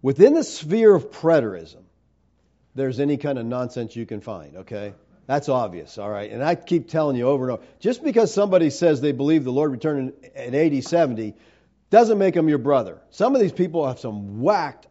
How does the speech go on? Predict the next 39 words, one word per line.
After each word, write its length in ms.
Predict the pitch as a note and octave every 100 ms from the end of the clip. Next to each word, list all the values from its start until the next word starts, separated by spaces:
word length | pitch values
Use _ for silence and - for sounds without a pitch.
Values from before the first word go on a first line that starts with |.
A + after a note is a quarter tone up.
| -
out 320 | E3 C3+ G2+
beliefs. 420 | C3+ D#3+ B2 A#2
They 140 | B2+
just 200 | A2 E3+
happen 360 | - D#3 G3 D3+
to 120 | C3
be 280 | G2+ - C#3
smart 340 | B2+ C#3+ F3+
enough 200 | D3+ C3
to 60 | C3+
see 340 | - C#3+ C#3+
that 200 | C3+ B2
the 80 | -
Bible's 480 | G2+ C#3+ F#3+ C#3+ B2+
clear 380 | - E3+ F3+ D#3
that 500 | D#3 D3+ - _ -
the 80 | C3+
Lord 180 | F#3+
returned 360 | F#3 F3+ A#3 G#3+
in 80 | D3+
A 100 | B2+
D 120 | G#2+
seventy. 420 | - A#2 E2+ D2 _ _ _ _ -
All 80 | B2
right, 180 | C3+ C3
but 100 | C3
there's 160 | D#3
some 540 | - C#4 D4+ C#4 A3+ G#3+ - _ -
who 160 | G3+
are 80 | F#3
saying 420 | - G#3+ G#3 G3+
that 200 | D#3+ D#3+
all 340 | F#3 A3+ C4+ C4+
sin 640 | - - A3+ F3+ F3 F3 -
ended 360 | G#3 G3+ G#3
in 140 | F3+ E3
A 180 | E3+
D 120 | E3 D3+
seventy. 500 | - C#3+ A2+ F2